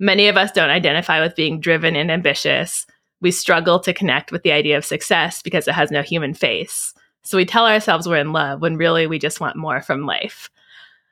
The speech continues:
I don't know if that's really true across the board,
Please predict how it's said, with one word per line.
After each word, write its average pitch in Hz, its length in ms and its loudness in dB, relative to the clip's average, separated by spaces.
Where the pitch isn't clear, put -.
I 285 100 0
don't 359 160 0
know 294 120 4
if 302 100 0
that's 254 380 0
really 196 480 2
true 240 360 0
across 226 380 0
the 202 100 -2
board, 175 580 0